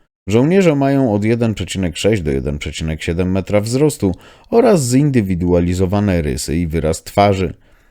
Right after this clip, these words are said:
Niektórzy stoją, inni klęczą z wyciągniętym mieczem, czekając, aby odeprzeć atak. Niektórzy mają na sobie zbroję, lecz większość jest w tunikach przewiązanych w pasie, getrach i butach ze ściętym szpicem.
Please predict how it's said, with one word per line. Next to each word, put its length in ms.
Niektórzy 480
stoją, 600
inni 320
klęczą 500
z 60
wyciągniętym 640
mieczem, 380
czekając, 520
aby 220
odeprzeć 480
atak. 380
Niektórzy 400
mają 280
na 140
sobie 280
zbroję, 540
lecz 260
większość 460
jest 180
w 100
tunikach 440
przewiązanych 600
w 60
pasie, 320
getrach 540
i 60
butach 340
ze 160
ściętym 400
szpicem. 460